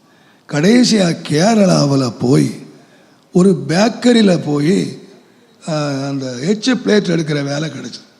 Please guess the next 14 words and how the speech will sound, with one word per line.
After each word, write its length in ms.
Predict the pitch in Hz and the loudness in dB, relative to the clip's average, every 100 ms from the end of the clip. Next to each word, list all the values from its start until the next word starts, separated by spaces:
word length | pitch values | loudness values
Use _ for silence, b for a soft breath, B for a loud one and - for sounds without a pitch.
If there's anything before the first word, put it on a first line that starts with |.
| _ _ _ _ _ _ _ | _ _ _ _ _ _ _
இவன் 260 | 151 143 180 | -6 -2 -2
ஆயிரம் 520 | 151 175 180 175 170 | 0 2 4 4 4
கோடிக்கு 360 | 156 170 175 151 | 4 4 2 0
அதிபதி. 500 | 160 160 151 143 - - - _ _ _ _ _ b b b b b b b - | 0 2 0 -2 -4 -18 -20 _ _ _ _ _ b b b b b b b -4
அவன் 300 | 147 156 160 | 0 2 4
வீட்டுல 280 | 180 175 | 2 2
எத்தனையோ 540 | 160 - 170 185 190 190 | 0 2 4 6 6 6
வேலைக்காரன் 600 | 170 180 180 175 170 160 | 4 4 4 2 2 2
வேலை 260 | 160 151 151 | 2 2 2
செய்றான். 400 | 131 120 - - - - _ b b b b b _ | 0 -4 -6 -10 -20 -20 _ b b b b b _
அவங்க 240 | 131 135 139 | -4 -2 -2
அப்பா 520 | 131 190 185 165 143 - - | 0 0 2 0 -2 -6 -8
போன 280 | 143 151 | -4 -2
வருஷம், 540 | 143 147 143 190 160 | -2 -2 -2 0 0